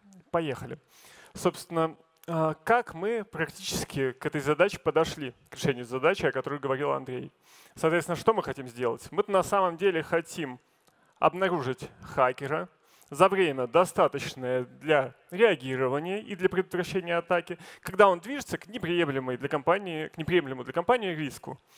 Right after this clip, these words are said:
И при этом это сделать так, чтобы при этом не замучиться самим и не замучить нашу дежурную смену.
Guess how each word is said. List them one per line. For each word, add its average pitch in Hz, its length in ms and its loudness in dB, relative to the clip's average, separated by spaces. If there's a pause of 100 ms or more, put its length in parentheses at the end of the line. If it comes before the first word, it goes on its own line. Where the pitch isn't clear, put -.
(300)
И 170 80 0
при 196 160 6
этом 190 240 4
это 185 120 -6
сделать 202 320 2
так, 294 200 4
чтобы - 180 -2
при 226 140 -2
этом 156 260 -4
не 196 160 2
замучиться 156 540 -2
самим 247 420 -2
и 175 80 -8
не 160 100 -2
замучить 185 380 0
нашу 175 220 0
дежурную 143 420 -4
смену. 131 420 -4